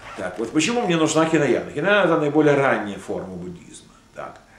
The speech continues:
Это та, та форма, которую дал лично Будда. Будда, да. Будда —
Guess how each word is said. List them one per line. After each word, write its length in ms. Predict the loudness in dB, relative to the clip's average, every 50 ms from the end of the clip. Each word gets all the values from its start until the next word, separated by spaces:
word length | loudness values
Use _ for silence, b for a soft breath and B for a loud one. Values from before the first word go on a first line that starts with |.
| b b b b b b b b b b b b b b b b b -12
Это 200 | -8 -4 -4 -4
та, 280 | -4 -2 2 2 2 2
та 200 | 4 4 4 4
форма, 280 | 4 4 4 4 2 2
которую 300 | 2 2 4 4 4 4
дал 180 | 4 4 4 4
лично 340 | 2 0 0 -2 -4 -6
Будда. 540 | -6 -6 -8 -10 -10 -12 -14 -14 -16 -18 -20 -20 -20 -20 -20 -20
Будда, 360 | -20 -20 -20 -20 -20 -20 -20 -20 -18 -18
да. 140 | -18 -18 -18 -20 _ _ _ -20 _ _ _ _ _ _ _ _ _ _ -20 -20 -20 -20 -20 _ _ _ -20 _ _ _ _ _ _ _ -20 -20 -20 b b b b b b b b b b b b b b b b b b b -20 -20 -20 -20 _ -20 -20 -20 -18
Будда — 560 | -14 -10 -4 -4 -2 0 2 4 4 2 2